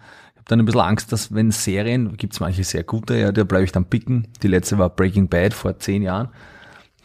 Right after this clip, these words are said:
Die hab ich wirklich, die muss ich mal wieder mal anschauen. Ähm, aber sonst eigentlich lieber gern f-, bin ich eher auf der Filmseite.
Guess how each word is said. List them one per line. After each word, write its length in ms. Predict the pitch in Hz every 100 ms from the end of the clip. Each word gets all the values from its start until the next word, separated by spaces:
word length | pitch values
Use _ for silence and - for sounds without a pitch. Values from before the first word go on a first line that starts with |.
| - -
Die 80 | 113
hab 60 | 107
ich 120 | 101
wirklich, 360 | 110 104 104 - - - _ - _ _
die 80 | 143
muss 120 | 160 135
ich 80 |
mal 160 | 120 104
wieder 120 | 110
mal 100 | 98
anschauen. 360 | 76 90 - 143 - - - - - _ _
Ähm, 440 | 104 104 104 101 - _ - - _
aber 240 | 98 107 120
sonst 400 | 101 131 - 95
eigentlich 400 | 110 127 - - _ _ _
lieber 340 | 107 117 139
gern 440 | 113 110 107 110 107
f-, 640 | - - - - - - - _ -
bin 120 | 117
ich 140 | 127
eher 140 | - 98
auf 80 | -
der 100 | 107
Filmseite. 880 | - 117 131 120 - - - -